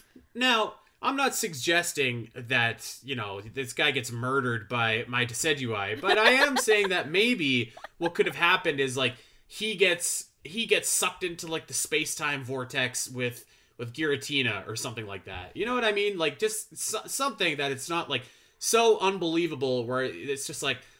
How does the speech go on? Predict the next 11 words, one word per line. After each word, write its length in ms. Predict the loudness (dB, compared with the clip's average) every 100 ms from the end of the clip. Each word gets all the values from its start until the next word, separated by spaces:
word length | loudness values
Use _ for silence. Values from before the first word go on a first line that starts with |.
| _
this 180 | -2 -2
evil 240 | -2 2 2
guy 280 | 4 4 4
who's 140 | 0
orchestrated 640 | -6 -6 -4 -2 -2 -2
this 180 | -6 -8
entire 380 | -6 0 2 2
game 420 | 6 6 6 2
is 100 | -4
just 160 | -6 -4
like, 160 | -6